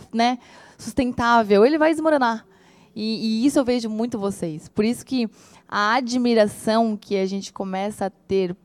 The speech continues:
por alguém é justamente pela, aonde ela estava no passado, o que ela percorreu pra estar aqui hoje, né?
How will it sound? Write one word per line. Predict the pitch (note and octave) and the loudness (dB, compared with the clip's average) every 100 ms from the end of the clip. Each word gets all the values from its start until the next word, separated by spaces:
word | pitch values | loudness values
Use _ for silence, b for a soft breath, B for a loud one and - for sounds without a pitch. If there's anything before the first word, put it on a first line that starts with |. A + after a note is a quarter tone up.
| - | -8
por | F#3+ | -2
alguém | F3 E3+ D#3 F#3+ A3 A3 G3 _ b b b | -2 -2 -6 -4 0 0 -2 _ b b b
é | G3 | -2
justamente | F#3+ A3+ C4+ B3+ A3+ A3 A3+ - | -2 -4 -6 -6 -4 -6 -6 -8
pela, | - G#3 F#3+ | -6 -4 0
aonde | G3 G3+ B3 F4 E4 | 2 4 4 0 0
ela | C#4+ A#3+ | 0 -2
estava | A3 G3+ F#3+ F3+ | -4 -2 -2 -2
no | F3+ | -6
passado, | F3 E3+ - E3+ F3 F3+ F4+ - B B B B B | -8 -8 -10 -8 -4 -2 -4 -4 B B B B B
o | A3 | 0
que | - D4+ | 0 0
ela | F4+ F4 | 2 2
percorreu | E4+ D4 C#4 B3 A3+ A3 A3 C4 | 0 -2 0 0 2 0 0 0
pra | - B3 A#3+ | -4 -4 -4
estar | A#3 - A#3+ | -6 -8 -8
aqui | A#3+ - B3 | -6 -2 0
hoje, | F#3 E3 E3+ - | 0 -2 -10 -8
né? | G#3 A#3 | -4 -4